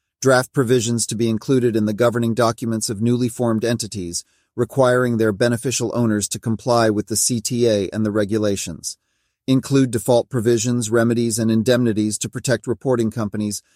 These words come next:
against a beneficial owner's failure to comply or its provision of inaccurate information documentation.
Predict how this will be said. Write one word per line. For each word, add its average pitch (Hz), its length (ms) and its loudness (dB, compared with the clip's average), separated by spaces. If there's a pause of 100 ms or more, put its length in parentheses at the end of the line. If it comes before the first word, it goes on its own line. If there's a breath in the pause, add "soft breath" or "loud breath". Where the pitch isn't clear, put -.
(180)
against 120 340 0
a 131 60 2
beneficial 120 580 0
owner's 110 320 -2
failure 113 360 2
to 107 120 -6
comply 107 680 -2 (400)
or 127 200 4
its 123 100 -2
provision 117 520 0
of 104 100 -2
inaccurate 113 520 0
information 107 680 -4
documentation. 104 920 -4